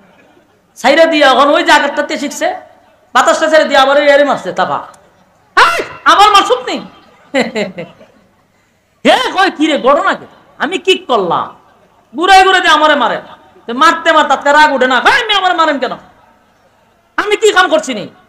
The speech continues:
ও, "করছত না তো জানি, ওই তুই দুর্বল।" লিয়ে তোরে মারি। কথা বুঝতেছে?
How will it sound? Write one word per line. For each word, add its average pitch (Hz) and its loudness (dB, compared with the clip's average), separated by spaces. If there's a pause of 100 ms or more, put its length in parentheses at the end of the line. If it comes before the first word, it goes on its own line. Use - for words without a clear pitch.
ও, 156 -12
"করছত 202 -6
না 226 -4
তো 214 -10
জানি, 170 -6
ওই 120 -14 (800)
তুই 180 -10
দুর্বল।" 190 -2 (960)
লিয়ে 156 -10
তোরে 147 -8
মারি। 120 -4 (1040)
কথা 160 -2
বুঝতেছে? 190 -4